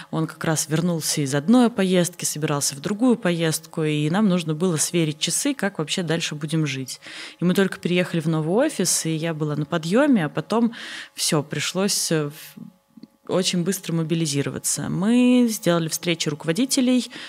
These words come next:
а, они были еженедельные, мы сверяли повестку, что происходит. Мы каждый день, мы до сих пор, начиная с двадцатого числа, по сегодняшний день следим за током и притоком пожертвований по всем программам. Ну, то есть просто мы стали жить в ситуации,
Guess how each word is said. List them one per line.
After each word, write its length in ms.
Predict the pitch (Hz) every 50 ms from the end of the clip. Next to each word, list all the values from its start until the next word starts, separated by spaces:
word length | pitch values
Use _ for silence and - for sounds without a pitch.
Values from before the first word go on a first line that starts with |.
| - - _
а, 220 | - 160 160 156 156
они 120 | 156 160
были 200 | 156 147 160 156
еженедельные, 840 | 147 160 143 147 156 160 156 147 175 214 240 226 226 214 208 202 196
мы 120 | 180 160 151
сверяли 400 | - - 156 151 151 147 147 139
повестку, 560 | - - 151 170 196 214 208 - - - 202
что 220 | - - - 139
происходит. 800 | - - - 147 147 - - - 202 202 202 196 202 196 - - -
Мы 140 | 165 151
каждый 340 | - - 165 165 151 147 156
день, 320 | 147 143 165 160 151 156 -
мы 160 | - 160 160
до 80 | 156
сих 220 | 160 - - 156 -
пор, 340 | _ - 175 165 156 - - - - _
начиная 440 | - 160 151 - - - 160 156 156
с 60 | 147
двадцатого 540 | 143 151 156 151 - 165 156 156 - 147 147
числа, 380 | 147 - - - - 165 180 190
по 140 | 185 - 151
сегодняшний 640 | - - 147 160 170 160 160 156 147 - - 156 151
день 220 | 147 156 151 151
следим 420 | 147 - - 160 151 165 165 160
за 160 | 147 151 147 139
током 480 | - - - 165 156 - 151 143 147
и 20 | 139
притоком 480 | - 156 147 - 151 147 - 143 139
пожертвований 680 | 143 143 147 160 208 233 226 - - 233 226 220 208 196
по 120 | 208 - 175
всем 240 | - - 185 175
программам. 600 | 160 - 160 160 156 160 165 160 165 156 156 156 147 - - - - - - - - - - -
Ну, 60 | -
то 80 | 190
есть 180 | 180 180 180 -
просто 400 | - - 190 214 - - - 185
мы 240 | 165 160 175 180 156 - - - - - -
стали 340 | - - - 185 185 175 156
жить 340 | 135 170 202 - - - - -
в 560 | 160 143 156 160 156 156 156 151 147 143 - - - - _ -
ситуации, 840 | - - - - 185 202 214 - - - - 196 190 180 170 151